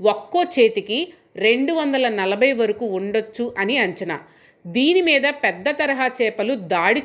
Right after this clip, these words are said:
చేయడం కద్దు. వాటి నుండి రక్షించుకోవడానికి తగిన ఏర్పాటు శరీరంలో ఉంది. లోపలి వైపున పురీష నాళాన్ని అంటుకొని ఒక తిత్తి ఉంది.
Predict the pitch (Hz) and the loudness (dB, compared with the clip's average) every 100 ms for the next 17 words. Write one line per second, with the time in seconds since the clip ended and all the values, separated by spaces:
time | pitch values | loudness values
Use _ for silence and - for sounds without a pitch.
0 | 262 240 220 254 190 156 160 - _ _ | 2 2 0 -4 -6 -6 -12 -12 _ _
1 | - 185 214 269 311 294 311 339 202 180 | -2 4 4 2 -2 -2 -2 -2 -2 -6
2 | - 311 294 269 226 196 185 277 311 - | -6 -6 -2 0 2 0 -2 -4 -4 0
3 | 208 226 202 - 175 196 - 233 214 254 | 0 2 0 0 0 0 0 0 0 -4
4 | 285 214 175 220 226 226 208 180 170 - | -2 -2 2 2 2 2 0 -2 -6 -12
5 | - - _ - 233 311 330 370 339 254 | -18 -20 _ -2 2 4 4 2 2 0
6 | 240 214 190 220 349 - _ 302 311 349 | 0 -4 -4 -4 -8 -18 _ 4 6 4
7 | 370 370 277 220 233 240 240 240 - 185 | 2 -2 0 0 2 0 -2 -4 -6 -8
8 | 196 240 226 269 254 247 - 202 - 214 | -6 -2 -2 0 -2 -6 -10 -10 -6 -4
9 | 185 175 | -4 -6